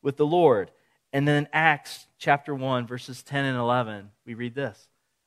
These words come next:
"And while they were gazing into heaven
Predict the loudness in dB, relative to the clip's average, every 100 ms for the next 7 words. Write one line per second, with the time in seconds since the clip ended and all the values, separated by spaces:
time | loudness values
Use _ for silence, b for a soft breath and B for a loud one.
0 | _ -4 0 2 4 2 2 0 -2 b
1 | b 4 6 6 4 2 2 4 4 6
2 | 2 2 -2 -4